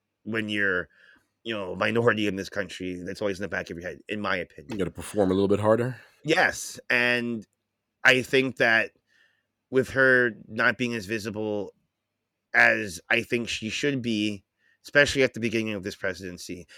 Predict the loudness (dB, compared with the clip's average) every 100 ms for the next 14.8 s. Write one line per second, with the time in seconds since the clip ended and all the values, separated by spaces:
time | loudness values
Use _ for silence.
0 | -12 0 2 2 2 4 4 2 -4 -4
1 | 0 2 4 2 2 0 0 -4 -2 2
2 | 2 4 2 2 2 0 0 -2 -6 -6
3 | -2 0 0 0 -4 -6 -4 -6 -6 -14
4 | _ _ -20 -20 -18 -10 4 6 6 2
5 | -2 4 4 4 2 2 2 0 -10 _
6 | -20 _ _ _ _ -4 0 0 0 -2
7 | -2 -2 -2 -2 -2 0 0 0 0 2
8 | 2 0 -6 _ -20 -20 _ _ -2 -2
9 | 0 0 -2 -2 -4 -2 -6 -8 -12 -10
10 | -8 -6 -6 -6 -4 -6 -4 -6 -2 -4
11 | -2 -2 -4 -8 _ _ _ _ _ _
12 | -4 -4 -4 -6 -2 2 4 2 -2 -6
13 | -14 _ -10 -2 0 2 0 -2 0 0
14 | 2 0 0 -2 0 -2 -2